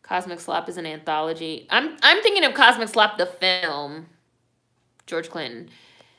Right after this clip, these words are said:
But you're talking about something else. Cosmic Slop is an anthology book, and Space Traders is one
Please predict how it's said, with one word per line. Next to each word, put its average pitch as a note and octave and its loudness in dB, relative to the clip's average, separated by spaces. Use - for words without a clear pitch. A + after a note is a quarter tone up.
But D#3+ -4
you're F#3 -8
talking F#3+ -6
about E3 -12
something C3+ -14
else. F#2+ -14
Cosmic A3 -2
Slop G3+ 0
is G3 -10
an F#3 -6
anthology F3 -2
book, F3 -4
and E3 -12
Space F3+ -10
Traders E3 -10
is D#3+ -18
one D#3 -10